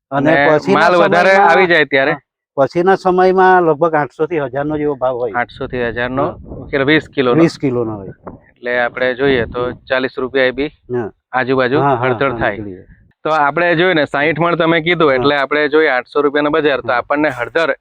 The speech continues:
Speaker 2: એવરેજ સાઈઠ હજારથી લઈને એંસી હજાર સુધીનું આપણને ઉત્પાદન મળે.
Speaker 1: મળે.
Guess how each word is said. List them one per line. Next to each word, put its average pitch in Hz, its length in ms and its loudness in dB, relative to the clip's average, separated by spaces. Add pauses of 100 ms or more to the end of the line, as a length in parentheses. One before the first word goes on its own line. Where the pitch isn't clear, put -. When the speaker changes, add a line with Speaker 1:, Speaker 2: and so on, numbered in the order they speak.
(120)
Speaker 2:
એવરેજ 147 380 0 (400)
સાઈઠ 156 420 -2
હજારથી 151 340 0
લઈને 156 300 2
એંસી 151 340 2
હજાર 147 220 0
સુધીનું 147 360 0
આપણને 139 280 -2
ઉત્પાદન 147 540 0
મળે. 143 420 0
Speaker 1:
મળે. 98 160 -16